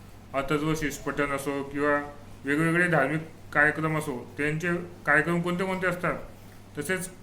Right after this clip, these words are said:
नेमकं पुण्यामध्ये गेल्यानंतर गणेश उत्सवाचे निमित्ताने पुण्याला गेल्यानिमित्त आपण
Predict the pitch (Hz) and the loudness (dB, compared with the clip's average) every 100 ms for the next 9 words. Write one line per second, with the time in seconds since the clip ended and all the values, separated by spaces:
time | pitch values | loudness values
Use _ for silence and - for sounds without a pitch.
0 | - 147 151 170 170 175 - 165 170 180 | -8 -4 -2 0 -2 -4 -6 0 2 4
1 | 170 175 170 170 170 170 180 185 - - | 4 6 6 4 2 0 -2 -4 -10 -18
2 | - - - 143 156 170 165 165 - - | -18 -18 -12 -4 -2 0 -4 -10 -14 -18
3 | - 175 156 - 160 156 170 175 180 147 | -12 -8 -4 2 4 2 0 -2 -4 -4
4 | 151 160 170 170 165 160 160 165 165 160 | -2 0 2 2 0 0 2 2 2 2
5 | 160 160 160 - 175 180 - - - - | 0 -2 -4 -4 -6 -6 -12 -18 -20 -20
6 | - - 131 131 185 | -18 -6 -4 0 0